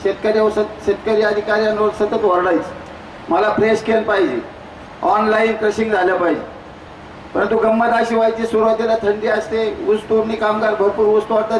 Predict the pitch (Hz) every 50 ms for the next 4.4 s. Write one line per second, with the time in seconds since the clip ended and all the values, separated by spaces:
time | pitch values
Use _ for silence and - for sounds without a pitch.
0 | - - 214 - 226 220 208 214 196 196 196 208 202 214 220 - 208 208 208 226
1 | 240 240 233 233 214 190 175 160 156 - - - - - - - - - - -
2 | - - - - - - - - 208 220 226 240 247 247 240 - - 226 233 -
3 | - - - - - 208 185 170 151 - 175 180 196 208 208 226 233 233 220 220
4 | 214 214 214 220 220 220 226